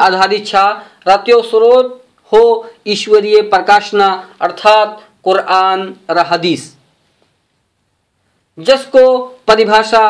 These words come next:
इन्सा अल्लाह अर्को बैठकमा म तपाईहरू समक्ष राख्नेछु। अन्तमा अल्लाह स-, अल्लाहसित बिन्ती छ कि अल्लाह हामी सबैलाई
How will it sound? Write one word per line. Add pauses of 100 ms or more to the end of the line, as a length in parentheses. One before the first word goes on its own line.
(300)
इन्सा (100)
अल्लाह
अर्को (320)
बैठकमा (320)
म
तपाईहरू
समक्ष (260)
राख्नेछु। (2000)
अन्तमा (480)
अल्लाह
स-, (240)
अल्लाहसित (140)
बिन्ती
छ (400)
कि (140)
अल्लाह (480)
हामी (160)
सबैलाई